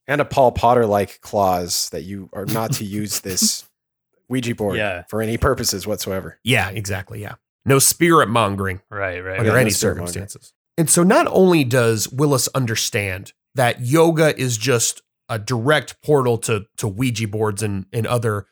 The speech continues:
Speaker 3: truly evil things, she has a deeper grasp of just what's wrong with yoga. We've talked about these other Christian thought leaders who they, they don't really know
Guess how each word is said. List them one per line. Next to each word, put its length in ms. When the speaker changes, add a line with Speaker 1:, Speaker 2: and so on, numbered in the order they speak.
Speaker 3:
truly 360
evil 340
things, 420
she 220
has 240
a 80
deeper 520
grasp 720
of 140
just 320
what's 360
wrong 720
with 240
yoga. 420
We've 240
talked 320
about 560
these 300
other 280
Christian 500
thought 400
leaders 500
who 280
they, 360
they 180
don't 240
really 380
know 600